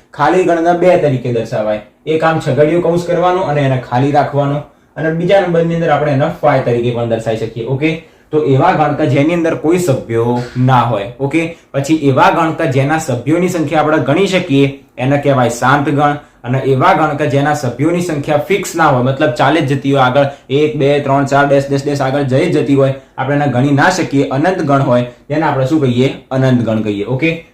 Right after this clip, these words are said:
તો સ્ટાર્ટ કરીએ નંબર એક થી. બે વડે વિભાજ્ય અયુગ્મ પ્રાકૃતિક સંખ્યાઓનો ગણ. પહેલા નંબરની અંદર એ જોઈએ, બે વડે વિભાજ્ય કઈ કઈ સંખ્યા આવે, અયુગ્મ કઈ સંખ્યા આવે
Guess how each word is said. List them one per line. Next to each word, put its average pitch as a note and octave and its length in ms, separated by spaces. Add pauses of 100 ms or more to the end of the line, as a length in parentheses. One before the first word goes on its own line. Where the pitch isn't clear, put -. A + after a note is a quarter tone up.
તો D#3+ 80
સ્ટાર્ટ D3+ 320
કરીએ E3 200
નંબર C3+ 360
એક A#2+ 200
થી. C#3+ 180 (240)
બે E3+ 180
વડે F#3 200
વિભાજ્ય D#3 540
અયુગ્મ F3 420
પ્રાકૃતિક D3 440
સંખ્યાઓનો A#2+ 600
ગણ. G#2+ 260 (240)
પહેલા D#3 240
નંબરની F3 260
અંદર F3 200
એ E3+ 160
જોઈએ, D#3+ 380 (200)
બે D#3+ 180
વડે D#3+ 240
વિભાજ્ય B2+ 500 (240)
કઈ D3 160
કઈ C3 180
સંખ્યા A#2 360
આવે, G#2+ 180 (300)
અયુગ્મ D3+ 440 (300)
કઈ C#3 160
સંખ્યા A#2 400
આવે G#2 160